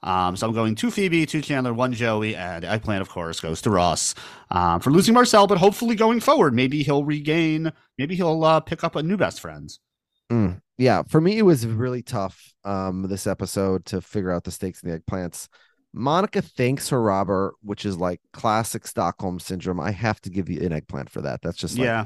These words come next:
Speaker 2: that's
Speaker 1: yeah,
Speaker 2: not
Speaker 1: I,
Speaker 2: good
Speaker 1: you know,
Speaker 2: behavior.
Speaker 1: I, I, I didn't even think of that. That's, that's pretty good, but, you know,
Speaker 2: Yeah.
Speaker 1: I'm stuck with what I've done.
Speaker 2: Yes, uh, Ross <laughs> must be deep in the negatives with you. Uh, Rachel, like, what does she actually do this episode? She doesn't really do anything.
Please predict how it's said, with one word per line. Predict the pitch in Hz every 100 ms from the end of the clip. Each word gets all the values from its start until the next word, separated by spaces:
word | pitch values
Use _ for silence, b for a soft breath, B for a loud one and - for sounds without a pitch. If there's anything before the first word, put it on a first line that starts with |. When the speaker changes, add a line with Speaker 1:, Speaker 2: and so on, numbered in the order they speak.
| 110
Speaker 2:
that's | -
Speaker 1:
yeah, | 151
Speaker 2:
not | 131 135
Speaker 1:
I, | 127
Speaker 2:
good | 135
Speaker 1:
you |
know, | 113 98
Speaker 2:
behavior. | 104 101 -
Speaker 1:
I, | 104
I, | 101 98
I | 95
didn't | 101
even | 98 85
think | 78
of | 76
that. | 78 78
That's, | 90 - -
that's | - -
pretty | 90 76
good, | 71 113
but, | 85 85
you | 104
know, | 87
Speaker 2:
Yeah. | 92 69 - -
Speaker 1:
I'm | 110
stuck | - 160 143
with | 127
what | 104
I've | 92
done. | - - B -
Speaker 2:
Yes, | 101 60 - - -
uh, | 73 76 85 -
Ross | 78 76 90 - - -
<laughs> | 87
must | 135 -
be | 117
deep | 104 113 -
in | -
the | 95
negatives | 120 117 -
with | 98
you. | 95 B B -
Uh, | 139 135
Rachel, | 175 226 226 214
like, | 175 135 _
what | 127 123
does | 190 214
she | 208
actually | 196 143
do | 101 104 139
this | 147
episode? | 165 165 156 151 139 135 -
She | - - 120
doesn't | 139 156
really | 98
do | 82 95
anything. | 95 113 104